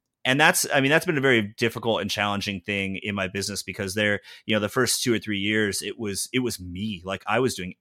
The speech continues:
everything end to end. I might, I might have a person that could step in and help me out if I needed, if I needed a lot of issue, like, a lot of help with something,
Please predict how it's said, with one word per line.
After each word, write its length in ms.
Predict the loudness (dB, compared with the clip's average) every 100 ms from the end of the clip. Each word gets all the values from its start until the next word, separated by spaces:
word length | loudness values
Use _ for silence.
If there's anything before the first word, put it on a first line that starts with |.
| _ -2
everything 640 | -2 -2 -6 -10 -14 -16 _
end 260 | -6 -6 -8
to 140 | -8
end. 300 | -8 -10 -6
I 100 | -2
might, 240 | 2 0 -2 -4
I 80 |
might 260 | 0 0 2
have 220 | 0 0 -4 _
a 240 | 0 2 2
person 440 | 2 0 0 -2
that 160 | -4 -2
could 160 | -4
step 280 | -2 -2 0
in 80 | -2
and 80 | -2
help 200 | -2 -2
me 120 | 0
out 280 | 2 2 0
if 100 | -2
I 140 | 0
needed, 400 | 0 0 -2 -4 _ -20 -20 _ _ _
if 220 | -8 0
I 80 | 2
needed 300 | 4 4 2
a 80 | 2
lot 260 | 2 2
of 80 | 0
issue, 320 | -4 -4 -4 -6 -6
like, 140 | -6 -2
a 60 |
lot 160 | 0 0
of 80 | 0
help 220 | -2 -2
with 180 | -6 -4
something, 460 | -4 -4 -4 -4